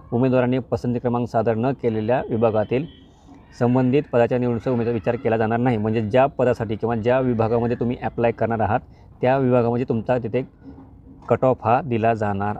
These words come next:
आहे. तुमच्या vacancies किती आहेत, त्याप्रमाणे तुम्हाला त्या विभागामध्ये दिले जाणार आहे,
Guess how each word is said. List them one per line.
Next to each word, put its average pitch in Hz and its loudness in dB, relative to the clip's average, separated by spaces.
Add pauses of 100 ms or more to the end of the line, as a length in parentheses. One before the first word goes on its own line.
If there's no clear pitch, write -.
आहे. 95 -4 (220)
तुमच्या 107 -2
vacancies 113 0
किती - -6
आहेत, 113 2 (100)
त्याप्रमाणे 113 0
तुम्हाला 113 -2
त्या 120 2
विभागामध्ये 113 2
दिले 120 2
जाणार 110 0
आहे, 107 -2